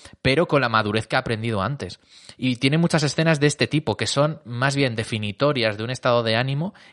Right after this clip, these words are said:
que narrativas. Y yo creo que por eso la gente no conecta con la película, porque hay momentos que dices, "¿Y esto por qué? ¿Por qué se mete ahora en la niebla? ¿Qué significa esto?".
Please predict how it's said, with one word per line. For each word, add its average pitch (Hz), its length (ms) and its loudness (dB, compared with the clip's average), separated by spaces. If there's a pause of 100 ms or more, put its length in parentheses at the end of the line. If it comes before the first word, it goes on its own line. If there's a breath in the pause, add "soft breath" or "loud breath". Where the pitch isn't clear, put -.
que 120 120 0
narrativas. 98 680 0
Y 131 60 -4
yo 156 120 0
creo 226 180 2
que 180 80 -4
por 165 140 0
eso 170 140 2
la 165 100 2
gente 165 420 -4 (160)
no 139 140 -6
conecta 139 340 -4
con 127 120 0
la 120 100 4
película, 110 440 -2
porque 110 360 -8 (320 loud breath)
hay 131 140 0
momentos 170 420 2
que - 100 0
dices, 113 260 -2
"¿Y 123 40 0
esto - 180 0
por 95 160 -2
qué? 90 200 -6 (140 soft breath)
¿Por 110 100 -2
qué 123 80 0
se 143 100 2
mete 135 160 0
ahora 120 120 4
en 104 60 0
la 90 80 2
niebla? 85 340 -6 (240 loud breath)
¿Qué - 100 0
significa 131 360 0
esto?". 85 280 -6